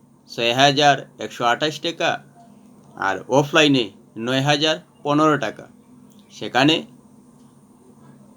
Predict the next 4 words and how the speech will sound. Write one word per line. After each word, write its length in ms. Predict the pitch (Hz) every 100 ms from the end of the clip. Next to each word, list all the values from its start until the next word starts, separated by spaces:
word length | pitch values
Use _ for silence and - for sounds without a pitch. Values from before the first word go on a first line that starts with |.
| _ - - - - _ - - - _ - 120
অফ-, 220 | 127 - - - - - - - - - -
অফলাইনেও 680 | 117 135 139 160 160 165 170 165 156
বন্ধ, 200 | 160 165 220 226 - _ _ _ _ _ - - - - 117
অনলাইনেও 460 | 123 123 135 139